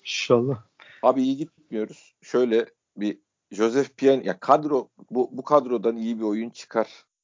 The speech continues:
Speaker 2: Ama bizim bir devamlılık sağlayamayacaksan
Speaker 1: Alex'i kenara alacaksın abi. Benim başka bir şey gelmiyor aklıma yani.
Speaker 2: Evet, evet. Yani evet,
Speaker 1: Ge-,
Speaker 2: öyle gibi duruyor.
Speaker 1: gene, gene oraya, oraya bir sertlik katman lazım. Presini,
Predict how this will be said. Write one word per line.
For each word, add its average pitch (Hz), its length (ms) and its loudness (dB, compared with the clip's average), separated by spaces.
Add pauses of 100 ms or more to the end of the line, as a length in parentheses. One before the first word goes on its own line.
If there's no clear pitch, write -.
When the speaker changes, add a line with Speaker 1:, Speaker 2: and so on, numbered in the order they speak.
Speaker 2:
Ama 120 160 0
bizim 131 300 -10
bir 120 80 -4
devamlılık 113 500 2
sağlayamayacaksan 113 920 -2 (420)
Speaker 1:
Alex'i 117 340 2
kenara 147 280 6
alacaksın 131 340 4
abi. 120 160 0
Benim 135 200 0
başka 156 360 0
bir 151 40 -6
şey 180 160 2
gelmiyor 202 400 2
aklıma 135 260 -6
yani. 151 280 2
Speaker 2:
Evet, 135 180 2
evet. 127 140 2 (300)
Yani 131 180 4
evet, 143 220 4
Speaker 1:
Ge-, 104 200 4
Speaker 2:
öyle 127 120 2
gibi 98 200 -6
duruyor. 101 220 -6
Speaker 1:
gene, 151 580 4
gene 170 380 6
oraya, 185 340 6
oraya 185 360 2
bir 190 60 -4
sertlik - 520 -4
katman 220 440 -6
lazım. 151 340 -12
Presini, 165 440 -6